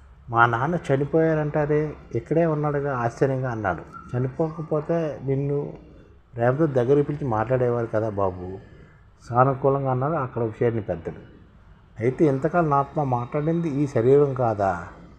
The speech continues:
వెంటనే సంశయం వెలిపించాడు. పెద్దల మోట, పెద్దల నోట మాట రాలేదు.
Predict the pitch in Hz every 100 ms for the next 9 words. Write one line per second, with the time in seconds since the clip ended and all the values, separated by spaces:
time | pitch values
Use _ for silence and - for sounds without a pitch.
0 | - - - - 110 - 156 160 143 131
1 | 147 127 101 92 - 80 - - - -
2 | - - - - - - - 131 131 170
3 | 151 151 185 190 - - - - 120 127
4 | 143 143 175 165 127 120 104 90 76 -